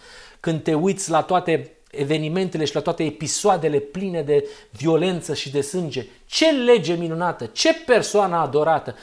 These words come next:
ce să vezi frumusețe în neprihănirea lui Dumnezeu când El a trebuit să omoare și să ucide și să dea poruncă și să distrugă copii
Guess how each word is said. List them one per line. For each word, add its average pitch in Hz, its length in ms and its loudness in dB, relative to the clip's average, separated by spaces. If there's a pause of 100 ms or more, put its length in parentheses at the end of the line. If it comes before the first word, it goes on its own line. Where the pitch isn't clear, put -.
(200)
ce - 340 2
să 240 360 2
vezi 208 260 6
frumusețe 180 720 -2 (200)
în 160 160 -2
neprihănirea 165 540 0
lui 165 140 0
Dumnezeu 151 480 -2
când 147 360 -6
El 185 180 4
a 165 80 4
trebuit 170 420 -4
să - 120 -4
omoare 160 540 0
și - 160 -8
să 170 120 -6
ucide 165 420 -4
și 156 60 -4
să - 100 -6
dea 165 160 -4
poruncă 180 480 0
și 156 80 -8
să 160 60 -14
distrugă 175 420 -6
copii 180 440 -6